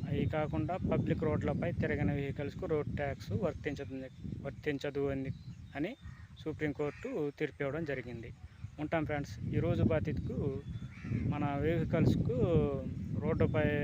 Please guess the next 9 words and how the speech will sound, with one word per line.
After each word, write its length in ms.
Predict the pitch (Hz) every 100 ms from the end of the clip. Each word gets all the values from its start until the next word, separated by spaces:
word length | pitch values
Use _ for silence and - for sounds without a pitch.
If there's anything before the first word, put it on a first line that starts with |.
| 143 -
గిడ్డల 180 | 151 143
మతుకు 380 | 139 - - 190 151
సర్వసాధారణంగా 760 | - 151 139 143 139 139 - 160 -
పబ్లిక్ 260 | 151 151 147
రోడ్లపై 420 | 143 135 135 196 202 147 147 - - -
ట్యాక్స్ 260 | 156 -
వసూలు 400 | 160 151 143 147 135 135 131 123 123
అనమాట. 320 | 120 113 - - - - - - - - - - - - - - 175
ఈ 100 | 165